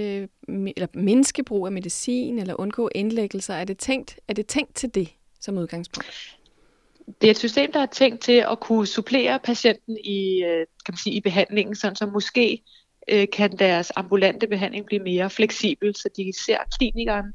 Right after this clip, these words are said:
Speaker 2: når der er behov, øh, og måske mindre i perioder, hvor der ikke er behov.
Speaker 1: Mm.
Speaker 2: Sådan, øh, kan man sige, ressourcerne bliver tildelt dem, der har mest behov. Øh, så håber vi også,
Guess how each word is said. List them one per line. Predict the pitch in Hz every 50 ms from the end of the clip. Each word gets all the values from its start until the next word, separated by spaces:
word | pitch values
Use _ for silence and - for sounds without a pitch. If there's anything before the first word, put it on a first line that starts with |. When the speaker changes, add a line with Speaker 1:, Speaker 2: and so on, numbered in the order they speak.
| - - - - - -
Speaker 2:
når | 202 190
der | 185
er | 175
behov, | 175 - 175 160 185 202 226 262 262 - _ _ _ _ _ _ _
øh, | - 208 196 190 190 -
og | 190 190
måske | 190 190 - - 214 208
mindre | 202 202 202 202 - 220 208
i |
perioder, | 208 208 208 208 196 175 170 180 185
hvor | 180 180
der | 180 180
ikke | - - 180 190
er | 196
behov. | 175 170 156 151 143 143 143 - _ - -
Speaker 1:
Mm. | - 220 214 208
Speaker 2:
Sådan, | 196 196 190 196 -
øh, | 196
kan | 190 180 - -
man | 185
sige, | 185 - 202 196
ressourcerne | 185 190 - - - 208 202 202 - 214 208 202
bliver | 202 - 185 185 175 165 165 160 156 _ _ _ _ _ - - _
tildelt | - - 214 208 202 - 214 196 196 -
dem, | 185 170 170
der | 175 196
har | 185 190
mest | 185 175 160 - - _
behov. | - 190 160 170 151 156 156 - _ _ _ - - - _ _ -
Øh, | - 180 170 160 151 147 - - -
så | - - 214
håber | 208 196 208 220 220 240
vi | 233 233
også, | 214 190 208 208 - -